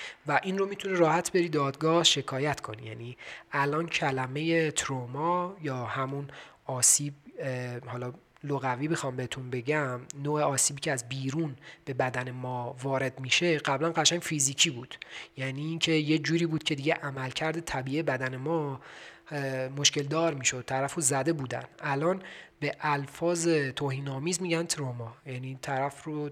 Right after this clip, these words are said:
یعنی طرف توی یه محیطی قرار گرفته که براش محیط امن نبوده. قبلاً اگر که ما می‌گفتیم مثلاً نسل کشی، یعنی که آقا یه کشتار دست جمعی اتفاق افتاده، یعنی یه گروه، یه خاص رو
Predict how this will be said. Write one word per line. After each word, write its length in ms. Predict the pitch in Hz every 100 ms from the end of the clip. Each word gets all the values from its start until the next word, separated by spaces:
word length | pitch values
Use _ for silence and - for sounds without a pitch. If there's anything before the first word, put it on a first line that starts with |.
| 151
یعنی 420 | 143 135 131 135
طرف 300 | 143 143 139
توی 140 | 160
یه 60 | 147
محیطی 360 | 143 139 160
قرار 280 | 170 143 135
گرفته 380 | 131 127 - 131
که 140 | -
براش 300 | 127 127 127
محیط 200 | 139 127 -
امن 300 | 147 143 151
نبوده. 460 | 151 131 113 - - - - - - - - - -
قبلاً 320 | 151 156 185
اگر 220 | 196 202
که 140 | 190 180
ما 140 | 160
می‌گفتیم 500 | 151 147 143 - 147
مثلاً 440 | 147 143 143 139
نسل 420 | 139 139 139 - -
کشی، 320 | - 143 - 185
یعنی 460 | 165 143 147 160
که 140 | 175 185
آقا 140 | 185
یه 100 | 185
کشتار 360 | - 147 127 170
دست 420 | 185 160 135 -
جمعی 420 | 135 143 135 175
اتفاق 440 | 180 - 123 131 120
افتاده، 460 | 123 - 123 117
یعنی 440 | 120 120 123 135 151
یه 60 |
گروه، 600 | 147 139 139 147 143 151 151 - -
یه 160 | 147 156 -
خاص 480 | - - 151 151 -
رو 240 | 127 120